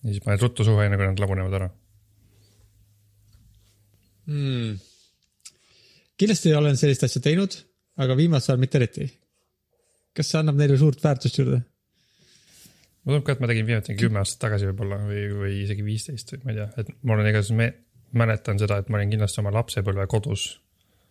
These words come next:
Speaker 1: Ja tõenäoliselt ma siis ve-, jõin veel suhkruga teed, ma usun. Ja see oli ka siuke tasakaalumäng, et kas sa, et tahaks, et ta oleks võimalikult pehme, aga kui sa jääd väljatõmbamisega hiljaks,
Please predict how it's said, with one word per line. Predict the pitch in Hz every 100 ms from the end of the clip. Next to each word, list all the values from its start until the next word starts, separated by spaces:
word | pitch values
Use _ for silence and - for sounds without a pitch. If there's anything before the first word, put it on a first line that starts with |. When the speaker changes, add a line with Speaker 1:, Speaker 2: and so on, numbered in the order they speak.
| _ - - _ _ _ _ 226 _ 117
Speaker 1:
Ja | 101 98 95 95 95 95 101 -
tõenäoliselt | - 101 95 107
ma | 104
siis | 101 107
ve-, | 110
jõin | 104 101 101
veel | 98
suhkruga | 113 - 110 98 95
teed, | 98 - - - _ 120
ma | 107
usun. | 104 98 95 _ _ _ _ _ _ _ _ _ _ _ _ _ - -
Ja | 117 98
see | 107
oli | 107
ka | 107
siuke | 110 104
tasakaalumäng, | 123 113 101 101 101 110 104 95
et | -
kas | - 110 107
sa, |
et | 110 - _ _ _ _ _ - 107 -
tahaks, | 120 117 -
et | 110
ta | 107
oleks | -
võimalikult | 131 101 -
pehme, | 143 - 117 110 - _ _ _ _ _ _ _ _ _ -
aga | 131 113
kui |
sa | 113 104
jääd | 120
väljatõmbamisega | 127 107 117 110 104 107 104
hiljaks, | 131 123 -